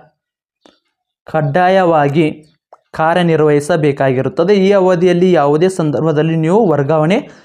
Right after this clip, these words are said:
ಅರ್ಹತೆಯನ್ನು ಪಡೆದಿರುವುದಿಲ್ಲ ಅಂತ ಹೇಳ್ತಾರೆ. ಅಂದ್ರೆ ಐದು ವರ್ಷ ನೀವು ಎಲ್ಲಿ ಆಯ್ಕೆ ಆಗಿರುತ್ತೆ ನೋಡ್ರಿ, ಅಲ್ಲಿ ಐದು ವರ್ಷ ಕಡ್ಡಾಯವಾಗಿ ಜಾಬನ್ನು ಮಾಡಲೇಬೇಕು. ಅದು ಎಂಥ ಪರಿಸ್ಥಿತಿ ಬಂದರೂ ಕೂಡ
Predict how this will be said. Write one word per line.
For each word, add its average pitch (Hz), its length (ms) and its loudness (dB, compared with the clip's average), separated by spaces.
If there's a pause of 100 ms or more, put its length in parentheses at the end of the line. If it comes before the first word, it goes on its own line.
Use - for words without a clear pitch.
(240)
ಅರ್ಹತೆಯನ್ನು 156 600 -2
ಪಡೆದಿರುವುದಿಲ್ಲ 143 640 -2
ಅಂತ 143 140 -4
ಹೇಳ್ತಾರೆ. 135 800 -2 (440)
ಅಂದ್ರೆ 165 260 0
ಐದು 165 260 0
ವರ್ಷ 165 160 -2
ನೀವು 170 200 -2
ಎಲ್ಲಿ 170 300 0
ಆಯ್ಕೆ 175 220 0
ಆಗಿರುತ್ತೆ 160 340 -2
ನೋಡ್ರಿ, 156 240 -2
ಅಲ್ಲಿ 160 300 0
ಐದು 156 260 0
ವರ್ಷ 156 220 -4
ಕಡ್ಡಾಯವಾಗಿ 156 960 -2
ಜಾಬನ್ನು 143 520 -2
ಮಾಡಲೇಬೇಕು. 143 720 -2
ಅದು 147 100 -2
ಎಂಥ 135 280 -6
ಪರಿಸ್ಥಿತಿ 156 560 -4
ಬಂದರೂ 139 300 -4
ಕೂಡ 160 160 -2